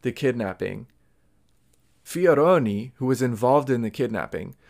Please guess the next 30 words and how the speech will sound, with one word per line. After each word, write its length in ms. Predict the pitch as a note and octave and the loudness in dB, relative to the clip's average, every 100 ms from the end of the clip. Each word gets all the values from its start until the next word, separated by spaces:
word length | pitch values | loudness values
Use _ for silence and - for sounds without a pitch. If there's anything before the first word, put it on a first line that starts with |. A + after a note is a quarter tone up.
| _ _ | _ _
becomes 440 | B2 D3+ D3 D3 | -6 -2 -4 -6
part 460 | - D#3+ D3 - _ - | -6 -2 -2 -2 _ -6
of 360 | B2 A2 - _ | -4 -4 -12 _
an 160 | A#2+ A2 | -6 -4
internal 680 | B2 A#2 - C3+ C3 B2 | -6 -6 -4 -4 -2 -2
convocation, 1040 | B2 - C#3 C3 B2 - B2+ - F#2+ G2 - | -4 -4 -4 -2 -6 -4 -4 -4 -8 -10 -10
a 100 | - | -8
meeting 480 | A#2 A#2+ C#3 C3 A2+ | -6 -2 0 0 -2
of 140 | F#2+ | -6
sorts, 520 | - - G2 G2+ - - _ _ _ _ | -8 -8 -8 -8 -16 -20 _ _ _ _
between 540 | B2 - C3+ B2+ A#2+ - - | -8 -6 -6 -4 -4 -8 -6
a 60 | |
number 380 | A2 A#2+ C#3+ B2+ | -4 -2 0 0
of 100 | A2+ | -2
different 400 | A#2+ A2+ G#2+ - | -4 -6 -8 -10
people, 540 | - C3 B2 F#2 G#2+ - _ _ _ _ _ _ _ | -10 -10 -6 -8 -8 -14 _ _ _ _ _ _ _
including 540 | A#2+ A2+ - C#3+ C#3+ | -6 -6 -2 -2 0
Antonio 480 | B2 A2+ C3+ A2+ G#2 | -2 -4 -4 -4 -4
Negri, 560 | G2+ B2+ A#2 G2 F#2+ - _ _ _ _ | -2 -2 -2 -6 -8 -14 _ _ _ _
hoping 400 | - C#3+ C#3+ C3 | -2 0 0 -4
to 560 | - B2+ A#2 G#2+ G#2 - B2 | -6 -4 -2 -2 -4 -6 -4
get 240 | A#2 B2+ | 0 0
to 120 | - B2+ | -2 -8
the 120 | A2 | -6
bottom 480 | A#2+ B2 B2 G#2+ - | 0 2 2 -2 -6
of 260 | A2 G#2 | -8 -8
what 280 | G2+ A2+ A2+ | -6 -4 -4
happened 540 | - A#2 B2 A2+ G2+ G2 | -2 0 0 -2 -10 -10
to 160 | A#2+ | -10
Saronio. 920 | G2+ - G2+ G#2+ A#2+ G#2+ G2+ F#2+ B2 | -10 -8 -6 -4 -4 -4 -6 -10 -14